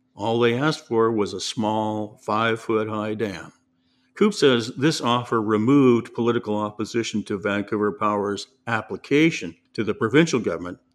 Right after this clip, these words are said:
for its power project. So, in nineteen oh two, through an order in council, Vancouver Power was granted a water license for five thousand miners' inches,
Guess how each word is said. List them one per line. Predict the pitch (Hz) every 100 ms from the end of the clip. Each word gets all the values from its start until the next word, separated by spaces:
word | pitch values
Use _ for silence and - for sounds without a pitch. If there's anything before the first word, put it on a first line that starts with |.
| _
for | 113 95
its | -
power | - 151 110
project. | - 98 78 85 _ _ _ _ _
So, | - - 101 117 131 - - _ _ -
in | 92
nineteen | 104 113 120 120
oh | 123 120
two, | 135 131 113 104 - _ _ _
through | - 131 117
an | 101 117
order | 120 123 131 131
in | 101 98
council, | - 139 156 160 98 98 _ _ _ -
Vancouver | 127 151 151 123 123
Power | 110 120 120 117
was | 107 98
granted | - 117 120 123 123
a | - 98
water | 87 98 139 170
license | 151 151 - 170 180 - _ _
for | 104 98
five | - 135 139 139
thousand | - 113 117 117 117
miners' | 113 113 117 113 113
inches, | 113 107 107 101 -